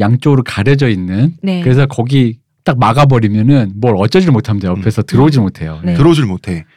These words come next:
Speaker 3: 만약에 바다로 나가면 도고 해야철은 전멸당합니다.
Speaker 1: 음.
Speaker 2: 음.
Speaker 3: 당시 이 러시아 함대의 질이 굉장히 우수했기 때문에
Speaker 1: 음.
Speaker 3: 일본에 비해서. 그러면은 항구에 가둬놓은 상태에서 이 배들을 격침해야 되는데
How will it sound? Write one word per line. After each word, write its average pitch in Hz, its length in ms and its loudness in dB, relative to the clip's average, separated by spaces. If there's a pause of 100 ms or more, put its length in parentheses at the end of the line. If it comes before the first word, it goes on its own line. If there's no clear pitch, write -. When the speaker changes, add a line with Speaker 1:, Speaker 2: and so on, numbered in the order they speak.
(140)
Speaker 3:
만약에 127 640 0
바다로 175 380 0
나가면 110 560 0 (140)
도고 147 280 2
해야철은 147 320 -2
전멸당합니다. 101 720 -2 (200)
Speaker 1:
음. 98 100 2
Speaker 2:
음. - 420 -4
Speaker 3:
당시 110 280 0
이 107 380 0 (120)
러시아 113 400 0
함대의 101 320 -2
질이 104 300 -4 (220)
굉장히 131 320 2
우수했기 90 360 -8
때문에 92 480 -6
Speaker 1:
음. 82 220 -6 (140)
Speaker 3:
일본에 104 300 0
비해서. 85 380 -6 (480)
그러면은 156 380 2 (300)
항구에 262 500 -2
가둬놓은 233 440 0
상태에서 214 420 0
이 156 40 2
배들을 143 380 2
격침해야 - 460 -4
되는데 85 460 -4